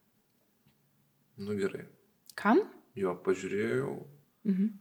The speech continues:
Speaker 1: Pažiūrėjau, ne per seniausiai dar irgi išėjo filmas toks apie Macbetą. Paskaičiau Blumą, dar kažką paveikiau, nu ir pradedu jaust, kad transformuojuos paskui žmogus.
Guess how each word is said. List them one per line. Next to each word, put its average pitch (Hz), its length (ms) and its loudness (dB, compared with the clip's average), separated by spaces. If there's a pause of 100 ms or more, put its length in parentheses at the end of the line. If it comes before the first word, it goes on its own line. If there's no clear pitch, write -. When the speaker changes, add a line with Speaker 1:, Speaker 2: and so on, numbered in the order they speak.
(800)
Speaker 1:
Pažiūrėjau, 90 480 -4
ne 98 100 -2
per 92 120 -2
seniausiai 95 320 -4
dar - 100 0
irgi - 160 -6
išėjo - 280 -6
filmas - 360 -6
toks - 260 -14 (180)
apie - 160 -12
Macbetą. 92 520 -4 (1080)
Paskaičiau - 340 -4
Blumą, 117 420 0
dar 101 140 -2
kažką - 240 -8
paveikiau, 110 560 -8
nu 113 200 -8
ir 110 120 -6 (640)
pradedu 107 380 2
jaust, 101 320 6
kad 95 180 2
transformuojuos 87 680 -4
paskui - 320 -10
žmogus. - 440 -12